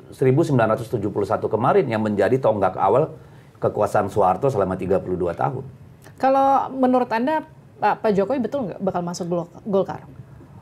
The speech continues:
Speaker 1: Eh, ini sebagai politisi ya.
Speaker 2: Hmm.
Speaker 1: Sebagai politisi, kalau mau aman kan berlindung di balik partai politik ya.
Speaker 2: Hmm.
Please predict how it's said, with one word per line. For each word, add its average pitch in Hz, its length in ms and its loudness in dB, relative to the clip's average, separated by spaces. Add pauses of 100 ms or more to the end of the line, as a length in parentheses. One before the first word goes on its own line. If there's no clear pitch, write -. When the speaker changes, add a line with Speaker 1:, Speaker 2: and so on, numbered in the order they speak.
(800)
Speaker 1:
Eh, 127 440 6 (120)
ini 214 240 0
sebagai 131 400 2
politisi 135 640 2
ya. 208 160 2
Speaker 2:
Hmm. 175 80 -8 (320)
Speaker 1:
Sebagai 117 320 2
politisi, 135 880 2
kalau 139 240 4
mau 139 160 2
aman 143 320 0
kan 196 160 -2
berlindung 131 320 4
di 127 80 4
balik 123 240 2
partai 127 240 0
politik 180 400 0
ya. - 120 -4 (120)
Speaker 2:
Hmm. 202 240 -2